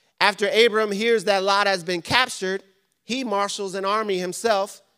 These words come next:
and he goes and rescues Lot. But sadly, Lot still doesn't learn his lesson.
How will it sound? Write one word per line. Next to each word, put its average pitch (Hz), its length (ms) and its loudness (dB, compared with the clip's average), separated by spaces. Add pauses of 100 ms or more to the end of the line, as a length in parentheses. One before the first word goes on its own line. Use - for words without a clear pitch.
(280)
and 165 120 -4
he 185 80 -2
goes 208 340 -2
and 190 160 -4
rescues 190 500 -4
Lot. 170 320 -2 (800)
But 170 140 -2
sadly, 190 680 0 (600)
Lot 175 320 -2 (260)
still 226 380 0
doesn't 185 320 0
learn 185 420 -2
his 180 220 -8
lesson. 180 420 -4